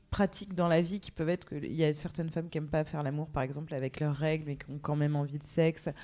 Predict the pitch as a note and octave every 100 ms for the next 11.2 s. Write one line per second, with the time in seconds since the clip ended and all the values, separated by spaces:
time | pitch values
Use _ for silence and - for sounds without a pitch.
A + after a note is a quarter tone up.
0 | - - E3+ - F#3+ G#3+ - E3 G#3 F3
1 | E3+ E3 E3+ F3+ G3 F3+ D#3+ - D#3+ F3+
2 | F#3 F#3 E3 F3+ F3 F3+ F3+ G3+ F#3 F#3
3 | E3 D#3+ - E3+ F3+ F3+ E3+ D#3 - -
4 | - - F#3+ - F#3+ - G#3 - E3 F#3+
5 | - - E3+ D#3+ - G3 F3 F#3 F#3 F#3
6 | - D#3+ F3 D#3+ D#3+ G3 F#3 - - -
7 | F3 E3 E3 - - F3 - F#3 F#3 D#3+
8 | D3+ - - - - D#3 D3+ - - -
9 | D3 C#3+ - D3+ D3 C#3+ A#2 B2 - B2+
10 | - B2+ D#3 D3+ D#3 D3 D3 C#3 D3+ C#3
11 | B2